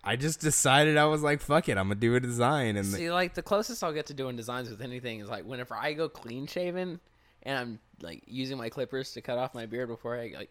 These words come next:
Speaker 2: shave with a razor or something, I'll go through damn near every style. First comes the mud chops. Gotta have the gnarly mud chops tie into the mustache. Just straight chin
Speaker 1: Wait,
Speaker 2: down.
Speaker 1: wait, wait. You say mud chops?
Speaker 2: Yeah.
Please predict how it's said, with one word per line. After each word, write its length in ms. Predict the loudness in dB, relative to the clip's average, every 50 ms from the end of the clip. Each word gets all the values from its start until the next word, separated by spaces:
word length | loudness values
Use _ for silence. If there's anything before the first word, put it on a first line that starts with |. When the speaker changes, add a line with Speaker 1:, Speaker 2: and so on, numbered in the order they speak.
| -16 -18 -10
Speaker 2:
shave 240 | -6 -6 -6 -6
with 80 | -6 -8
a 60 | -6
razor 320 | -6 -6 -6 -4 -4 -4 -6
or 40 |
something, 420 | -4 -4 -6 -6 -6 -8 -10 -10 -12 _ -20 _ _ _ _ _ _ _ _ _ _ _ _ _ _ _ _ _ _ -20 -18 _ 0
I'll 140 | 0 2 2
go 140 | 2 0
through 200 | 0 0 -4 -6
damn 300 | -4 -4 -6 -6 -6 -8
near 180 | -10 -10 -12 -8 -8
every 260 | -8 -8 -8 -10 -10
style. 520 | -10 -8 -8 -8 -8 -8 -10 -12 -14 -16 _ _ _ _ _ _ _ _ _ _
First 540 | _ -6 -2 0 0 0 0 -2 -6 -12 -10
comes 340 | -10 -8 -8 -8 -8 -10 -8
the 100 | -8 -6
mud 240 | -4 -4 -4 -4 -6
chops. 480 | -8 -8 -8 -8 -8 -12 -16 -20 -20 _ _ _ _ _ _ _ -16 -10 -6
Gotta 360 | -4 -2 -2 -2 -2 -4 -4
have 280 | -6 -6 -8 -8 -8
the 60 | -8 -10
gnarly 280 | -8 -8 -6 -6 -8
mud 220 | -8 -8 -8 -10 -8
chops 320 | -8 -6 -6 -6 -6 -6
tie 220 | -4 -4 0 0
into 220 | 0 0 0 -2 -4
the 80 | -4
mustache. 600 | -2 -2 -2 -2 -2 -2 -2 -2 0 0 0 -2 -4 -8 -20 _ _ _ _ _ _ _ _ -18
Just 180 | -16 -16 -14 -14
straight 440 | -12 -12 -10 -6 -4 -4 -4 -4
chin 400 | -6 -8 -6 -4 -4 -6 -6 -6
Speaker 1:
Wait, 200 | -4 0 0 0
Speaker 2:
down. 120 | 2 2 2
Speaker 1:
wait, 100 | 2 2
wait. 280 | 2 2 0 -2 -6 _ -16 -20 -20 -20 -20 _ -14
You 80 | -12 -8
say 200 | -6 -6 -4 -4
mud 560 | -4 -4 -6 -4 -4 -4 -4 -4 -6 -8 -12 -10
chops? 500 | -8 -4 -4 -4 -4 -6 -8 -12 -20 -20 _ _ _ -20
Speaker 2:
Yeah. 280 | -16 -14 -14 -14 -16